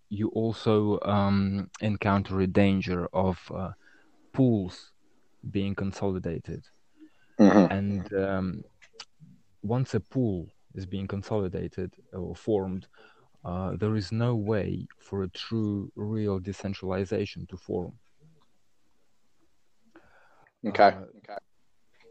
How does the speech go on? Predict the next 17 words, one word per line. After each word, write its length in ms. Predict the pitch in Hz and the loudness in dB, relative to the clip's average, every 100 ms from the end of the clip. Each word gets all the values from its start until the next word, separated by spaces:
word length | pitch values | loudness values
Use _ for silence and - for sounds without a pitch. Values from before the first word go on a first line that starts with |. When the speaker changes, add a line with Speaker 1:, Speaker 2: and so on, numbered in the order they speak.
| _ _ | _ _
Speaker 1:
right. 340 | - 95 76 - | -6 -4 -6 -10
So, 460 | - 92 90 90 - - | -4 -2 -2 -4 -8 -12
um, 600 | 90 90 90 87 85 - - | -10 -8 -6 -6 -8 -10 -6
with 320 | 110 127 - | -4 -4 -4
Prism, 600 | 131 110 82 85 - - - _ | 0 0 0 -6 -12 -14 -20 _
uh, 40 | 92 | -10
what's 560 | 90 90 - 98 90 | -10 -10 -6 -6 -6
happened 460 | - 101 - 95 92 | -8 -8 -6 -6 -4
there 340 | 95 90 85 - | -4 -4 -6 -12
was 520 | - 87 87 - - _ - - - - - - - | -12 -10 -10 -10 -20 _ -20 -8 -2 -2 -2 -6 -4
our 220 | 98 98 | -2 -2
developers 720 | 98 98 110 104 - 90 95 | -2 4 8 8 4 0 0
had 140 | 107 92 | 2 4
actually 420 | 95 - 90 92 | 4 2 -2 -2
come 260 | - 98 | 0 0
up 180 | 90 92 - | 0 -2 -8
with 200 | - 101 | -4 -4